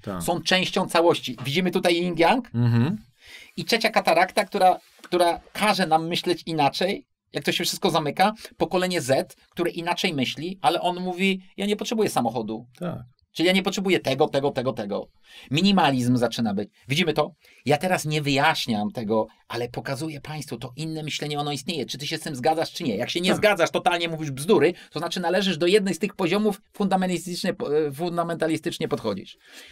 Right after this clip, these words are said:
Speaker 2: Czy to jest łatwe? Nie, to jest trudne. Ale edukacja, rozwój polega na tym, że uczysz się tego świata, patrzysz.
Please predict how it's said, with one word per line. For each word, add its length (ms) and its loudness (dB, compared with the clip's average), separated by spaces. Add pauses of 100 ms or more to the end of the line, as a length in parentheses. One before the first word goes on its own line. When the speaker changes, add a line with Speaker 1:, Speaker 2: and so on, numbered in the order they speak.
(100)
Speaker 2:
Czy 120 -6
to 80 4
jest 120 2
łatwe? 400 0 (300)
Nie, 400 -2
to 80 -10
jest 80 -8
trudne. 480 -4 (500)
Ale 320 2 (240)
edukacja, 720 -4
rozwój 420 0
polega 300 0
na 120 0
tym, 140 -4
że 220 -4
uczysz 300 -4
się 160 -4
tego 180 -6
świata, 280 -6
patrzysz. 420 -12